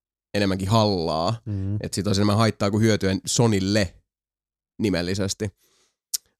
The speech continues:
Speaker 1: Äh, mut sit
Speaker 2: Ainoa.
Speaker 1: taas vastaavasti, kun ei tiedä noista myöskään niinku V R-kuvioista, että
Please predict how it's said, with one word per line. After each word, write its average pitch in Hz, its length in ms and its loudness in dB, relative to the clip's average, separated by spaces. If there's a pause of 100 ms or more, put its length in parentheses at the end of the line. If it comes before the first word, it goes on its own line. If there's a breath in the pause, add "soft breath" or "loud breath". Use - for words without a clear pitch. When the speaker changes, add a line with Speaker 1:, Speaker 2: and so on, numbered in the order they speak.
Speaker 1:
Äh, 95 400 0 (600 loud breath)
mut 220 120 0
sit 143 100 2
Speaker 2:
Ainoa. 113 40 0
Speaker 1:
taas - 300 -2 (120)
vastaavasti, 131 400 0
kun 147 80 2
ei 135 60 2
tiedä 147 180 2
noista 151 260 -2 (120)
myöskään 143 360 -2
niinku 139 180 -4
V 135 240 4
R-kuvioista, 95 600 0
että - 120 -4